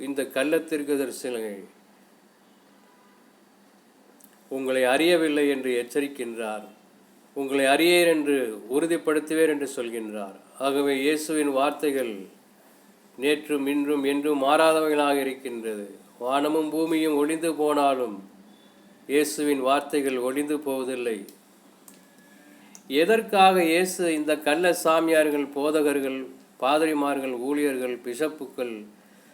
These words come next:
சுவிசேஷகர்கள், தீர்க்கதரிசிகளை எச்சரிக்கின்றார், கடிந்து கொள்கின்றார்? காரணம், இவர்களால் அநேகர் வஞ்சிக்கப்படுவார்கள், இவர்களை அநேகர் பின்பற்றுவார்கள்.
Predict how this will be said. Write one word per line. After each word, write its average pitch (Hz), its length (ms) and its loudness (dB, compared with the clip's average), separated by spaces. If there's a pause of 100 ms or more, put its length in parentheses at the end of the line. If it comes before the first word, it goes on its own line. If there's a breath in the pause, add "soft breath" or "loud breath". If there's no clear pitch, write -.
(280 soft breath)
சுவிசேஷகர்கள், 160 1000 0
தீர்க்கதரிசிகளை 147 840 -2
எச்சரிக்கின்றார், 131 960 -2 (120)
கடிந்து 151 340 -2
கொள்கின்றார்? 113 720 -8 (1000 soft breath)
காரணம், 175 600 4
இவர்களால் 160 500 4
அநேகர் 156 480 4
வஞ்சிக்கப்படுவார்கள், 135 1120 0 (680 soft breath)
இவர்களை 147 720 0
அநேகர் 160 600 4
பின்பற்றுவார்கள். 143 1000 0